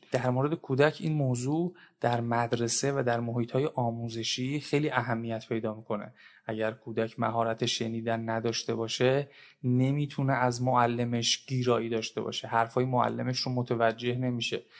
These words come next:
خیلی از بچه‌ها ذهن‌های پویا و فعالی دارن، باهوشن، اما چون مهارت شنیدن ندارن، سر کلاس متوجه نمیشن معلم چی میگه، چون یاد نگرفتن بشنون، یاد نگرفتن تمرکز کنن، یاد نگرفتن درک کنن.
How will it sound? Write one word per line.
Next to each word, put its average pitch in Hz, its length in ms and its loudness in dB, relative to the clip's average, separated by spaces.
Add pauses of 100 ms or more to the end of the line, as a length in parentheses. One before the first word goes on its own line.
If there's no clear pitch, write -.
(120)
خیلی 170 340 4
از 139 180 2
بچه‌ها 131 380 2
ذهن‌های 131 720 4
پویا 131 460 -2
و 156 120 2
فعالی 143 560 0
دارن، 131 500 0
باهوشن، 127 800 2 (400)
اما 165 220 2
چون 190 240 2
مهارت 170 500 2
شنیدن 123 560 0
ندارن، 120 400 -4
سر 120 320 2
کلاس 127 440 -2
متوجه 123 600 0
نمیشن 165 320 0
معلم 131 500 4
چی 113 140 -8
میگه، 110 240 -8
چون 123 260 0
یاد 131 360 4
نگرفتن 139 600 0
بشنون، 110 580 -4
یاد 113 320 -6
نگرفتن 139 540 -4
تمرکز 117 640 -2
کنن، 104 320 -10
یاد 120 320 -2
نگرفتن 127 640 -4
درک 117 380 2
کنن. 113 300 -6